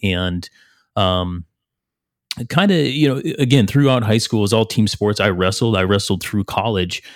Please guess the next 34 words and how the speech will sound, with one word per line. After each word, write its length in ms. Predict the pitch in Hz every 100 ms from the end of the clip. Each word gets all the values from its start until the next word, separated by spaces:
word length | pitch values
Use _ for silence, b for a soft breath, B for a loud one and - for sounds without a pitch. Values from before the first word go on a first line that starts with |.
| B B -
And 600 | 98 95 95 92 90 -
that's 280 | 107 101 -
where 120 | 117
I 40 | 98
had 180 | 101 95
a 40 |
really 340 | 90 98 110 95
unique 400 | 92 98 110 -
experience 840 | - - 101 98 95 90 - - -
with 340 | 110 95 - -
coaching. 540 | - 110 104 - 87
I 60 | 92
was 120 | 95
a 40 | -
chemistry 440 | - 147 - 101
major 440 | 95 90 98 90 85 b b b b -
at 180 | 101 95
the 60 |
time, 520 | - 113 113 95 87 _ _ _ _ _ _ _ -
and 100 | 104
I 60 | 92
didn't 220 | 104 110
know 100 | 104
where 240 | 101 98 92
I 40 |
was 180 | 90 90
going 320 | 92 95 92
with 140 | 92
that. 160 | - -
I 20 |
was, 280 | 98 104 - 101
I 60 |
was 220 | 95 98 -
this 360 | 107 - -